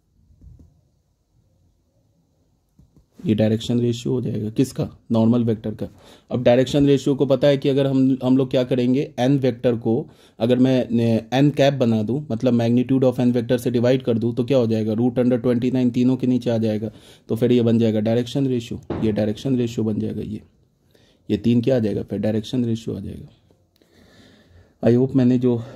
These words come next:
समझाने की कोशिश की समझ में आ गया होगा। ठीक है, अब आ जाओ एग्जांपल नंबर फ़ोर्टीन में। अब बच्चे देखो क्या बोल रहा है इसमें,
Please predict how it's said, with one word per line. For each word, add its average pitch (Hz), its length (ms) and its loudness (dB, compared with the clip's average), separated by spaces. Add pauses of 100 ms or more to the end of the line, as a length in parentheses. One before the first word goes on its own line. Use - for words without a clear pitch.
समझाने 120 460 0
की 117 140 -4
कोशिश 113 340 -4
की 120 140 -4
समझ 110 260 -2
में 107 120 -2
आ 101 80 -4
गया 107 180 -2
होगा। 101 300 -8 (2000)
ठीक 107 260 -2
है, 143 100 -4 (920)
अब 123 140 2
आ 127 60 4
जाओ 139 140 2
एग्जांपल 127 420 0
नंबर 117 260 0
फ़ोर्टीन 104 420 -4
में। - 120 -10 (1500)
अब 135 60 4
बच्चे 135 220 4
देखो 131 220 2
क्या 123 200 2
बोल 113 200 0
रहा 107 100 0
है 107 60 0
इसमें, 107 320 -4